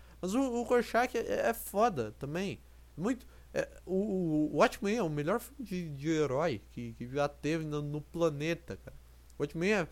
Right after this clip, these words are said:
é foda pra caralho, meu. O, o Jeffrey Dean Morgan é, é muito foda. É muito, é um tapa na cara da sociedade, né? Um tapa de luva na cara da sociedade. Nunca entendi, nunca entendi a, a expressão tapa de luva.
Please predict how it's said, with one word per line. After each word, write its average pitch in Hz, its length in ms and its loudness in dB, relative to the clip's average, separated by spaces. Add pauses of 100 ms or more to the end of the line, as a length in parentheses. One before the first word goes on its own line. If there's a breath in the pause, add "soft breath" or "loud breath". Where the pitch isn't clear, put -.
(220 soft breath)
é 156 80 2
foda 180 420 2
pra 196 180 2
caralho, 156 600 4
meu. 98 220 -12 (500)
O, 131 300 0
o 135 40 -2
Jeffrey 170 360 2
Dean 170 160 -2
Morgan 175 420 2
é, 170 320 -2
é 139 320 0
muito 127 480 -4
foda. 135 520 2 (760 soft breath)
É 104 80 -2
muito, 175 260 0 (160 loud breath)
é - 240 4
um 196 180 0
tapa 196 460 2
na 214 100 0
cara 208 240 0
da 202 120 2
sociedade, 175 800 0
né? 156 240 -2 (260 loud breath)
Um 190 80 0
tapa 196 400 4
de 226 140 -2
luva 208 420 2
na 220 140 -2
cara 220 180 -2
da 208 120 -4
sociedade. 170 680 0 (220 soft breath)
Nunca 240 200 -2
entendi, 180 420 4 (240 loud breath)
nunca 226 140 0
entendi 190 280 4
a, 190 220 8
a - 20 2
expressão 170 600 0 (100)
tapa 165 320 4
de 135 140 -6
luva. 135 440 0